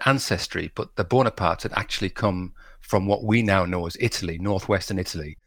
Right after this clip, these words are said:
around the provinces of Liguria and Tuscany, very close to Genoa, in fact. So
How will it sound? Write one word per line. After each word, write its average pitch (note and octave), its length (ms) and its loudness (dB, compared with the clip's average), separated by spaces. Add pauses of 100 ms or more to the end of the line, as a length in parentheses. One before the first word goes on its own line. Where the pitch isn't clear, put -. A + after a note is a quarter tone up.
(480)
around G#2 340 4
the F#2+ 80 -4
provinces F#2 580 -2
of F2 300 -6
Liguria F#2 720 2
and F#2 180 -2
Tuscany, D#2 540 -2 (440)
very A#2+ 200 6
close G#2 240 2
to F#2+ 100 -2
Genoa, F2 480 2
in D#2+ 120 -10
fact. - 440 -6 (320)
So A#2+ 540 6